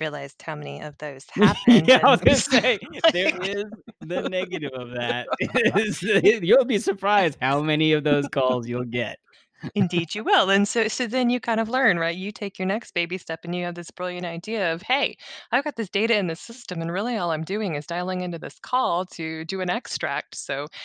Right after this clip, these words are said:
Speaker 1: hey, brilliant
Speaker 2: Mm.
Speaker 1: idea. Let's get more people utilizing my system here. Let's teach them how they can pull these reports." And, you know, I think from there it becomes more interesting because now that they're sort of responsible for providing some of that data, they're,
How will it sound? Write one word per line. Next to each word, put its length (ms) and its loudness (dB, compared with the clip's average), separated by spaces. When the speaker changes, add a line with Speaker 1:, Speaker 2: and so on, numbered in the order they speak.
Speaker 1:
hey, 160 -2
brilliant 400 0
Speaker 2:
Mm. 40 2
Speaker 1:
idea. 420 -2
Let's 260 -4
get 160 -6
more 200 -6
people 520 -6
utilizing 1000 -4
my 120 -2
system 440 -4
here. 200 -4
Let's 260 -8
teach 280 -10
them 160 -2
how 200 -6
they 260 -8
can 200 -2
pull 240 -8
these 240 -10
reports." 600 -14
And, 340 2
you 140 0
know, 80 2
I 100 0
think 200 -8
from 240 2
there 240 0
it 140 -6
becomes 480 -6
more 100 -2
interesting 300 -4
because 220 -8
now 220 0
that 180 -4
they're 440 -2
sort 200 -8
of 80 -12
responsible 880 -6
for 380 -6
providing 500 -2
some 140 -6
of 60 -6
that 160 -6
data, 280 -8
they're, 240 -4